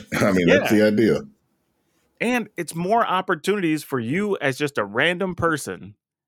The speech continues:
Speaker 2: to be able to play in these big events. That's the other thing, right? If I run some events or D-,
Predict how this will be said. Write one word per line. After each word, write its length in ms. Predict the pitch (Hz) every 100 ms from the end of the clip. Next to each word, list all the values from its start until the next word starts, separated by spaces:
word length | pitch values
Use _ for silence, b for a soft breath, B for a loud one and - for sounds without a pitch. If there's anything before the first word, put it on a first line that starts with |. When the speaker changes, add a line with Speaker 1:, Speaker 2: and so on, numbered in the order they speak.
| _ _ _ _ -
Speaker 2:
to 80 | 127
be 160 | 131
able 140 | 139 143
to 40 |
play 200 | 127 135
in 80 | 127
these 140 | 120
big 180 | 104 113
events. 480 | 101 104 95 - - _ _ _ _ _ -
That's 260 | 131 160 -
the 160 | 135
other 240 | 135 139 113
thing, 320 | 92 78 - _ _ _ _ _
right? 200 | 127 143 -
If 160 | 113
I 140 | 127 165
run 220 | 185 180
some 160 | 175
events 380 | 165 165 165 -
or 160 | 113 104
D-, 280 | 104 -